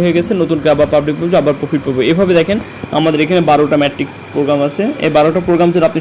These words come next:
সবগুলো ওপেন করেন, এখান থেকে আপনি on রিসাইকেলে এক কোটি সত্তর লক্ষ টাকা পেয়ে যাবেন, ঠিক আছে? So আমরা এক্সপোর্ট থেকে আমরা তাহলে কিন্তু ফ্রি ইনকাম পাবো আপলাইন থেকে এবং টিম থেকে, নিজের টিম থেকে। এই যে আমার দেখেন একটা সারা বাংলাদেশে একটা টিম হয়ে গেছে আমার, চৌত্রিশশো চোদ্দো জন টিম থেকে আমি ওখানে আবার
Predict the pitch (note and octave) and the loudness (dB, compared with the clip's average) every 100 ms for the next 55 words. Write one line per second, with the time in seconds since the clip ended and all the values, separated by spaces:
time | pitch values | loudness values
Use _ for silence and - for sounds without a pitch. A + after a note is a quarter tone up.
0 | E3+ D3 E3 D3+ D3+ D3 E3 D3 D3+ D3+ | -4 -2 0 0 0 0 -2 -2 -2 -2
1 | C#3+ B2+ D3+ C#3+ C#3+ C#3+ E3+ E3 E3+ D3 | -2 -4 -2 0 2 0 0 2 2 2
2 | - C#3 D3+ C3 C3+ C3 C#3 C3+ C3 B2+ | 0 -4 -4 -4 -2 -2 -2 -2 -2 -2
3 | C3 B2+ A#2 A#2+ F3+ - F#3 - - - | -2 -2 -4 -4 -4 -4 -6 -8 -14 -18
4 | - - D#3+ E3+ F3 E3+ E3+ - F3+ F#3+ | -10 0 2 4 4 2 0 -2 0 2
5 | F3+ E3 D#3 F3 E3+ F#3+ F#3+ - G3 G3 | 2 2 2 2 2 0 -2 0 0 2
6 | F#3 E3 D#3+ F3 - D#3+ F3+ F3 F3 G3 | 0 2 2 2 2 0 2 2 2 2
7 | F3+ E3 E3 - D#3 D3 C3+ C3+ D3 D#3 | 2 2 -2 2 2 2 -2 0 0 0
8 | D#3 C#3+ C#3 D3 D#3 D3+ D#3 D3+ D3+ E3 | 0 -2 -2 0 0 2 2 2 0 2
9 | E3+ E3+ F#3 E3+ D3 C#3+ C#3+ C#3+ E3 D#3+ | 0 0 -2 2 2 2 0 0 -2 -4
10 | - E3+ F#3 F3+ C#3+ C3+ C3 C#3+ F3+ - | -2 0 2 2 2 0 0 0 0 -4
11 | - - - - E3 D#3+ E3+ F3 F#3 F3 | -16 -16 -16 0 0 2 2 2 0 0
12 | D#3 E3+ D#3+ D#3+ D#3 E3+ E3+ C#3+ C#3 D#3+ | 2 0 2 0 0 0 0 0 -2 -2
13 | E3 C#3+ | 0 0